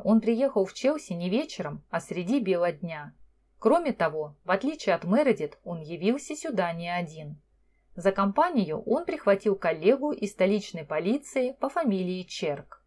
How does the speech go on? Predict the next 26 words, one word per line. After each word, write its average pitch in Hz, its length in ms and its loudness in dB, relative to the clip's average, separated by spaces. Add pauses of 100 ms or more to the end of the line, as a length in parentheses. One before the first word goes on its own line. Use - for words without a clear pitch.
(720)
Инспектору 202 680 2
уголовного 190 640 4
розыска 190 480 0
Черку 156 680 -4
исполнилось 277 720 2
сорок 175 420 0
лет, 156 340 -10 (140)
но 180 160 -2
выглядел 240 560 4
он 170 200 -4
старше. - 680 -4 (640)
В - 100 -10
то 208 80 6
время 262 300 2
как - 280 -4
Эрик 269 280 2
Шумахер 190 560 -4
являл 190 360 -2
собой 180 300 -4
тип 240 380 -2
бывшего 165 500 -2
атлета, 196 640 0
сохранившего 190 800 -2
хорошую 180 540 -2
физическую 165 760 -6
форму, 233 580 0